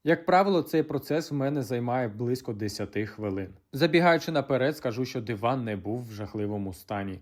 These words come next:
Був середньо забруднений. Тому і використовувати агресивну щелочну якусь хімію не було такої потреби.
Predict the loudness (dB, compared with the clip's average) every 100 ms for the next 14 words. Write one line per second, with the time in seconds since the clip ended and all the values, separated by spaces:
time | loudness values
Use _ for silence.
0 | -2 2 2 4 4 4 4 0 0 -2
1 | -2 -2 -2 -4 -6 -10 _ 4 6 4
2 | 6 4 4 2 4 4 4 4 4 2
3 | 0 0 -2 0 -2 -2 -4 -4 -2 -2
4 | -2 -6 -6 -6 -2 -2 0 0 0 0
5 | 0 -2 -2 0 0 -2 -4 0 0 0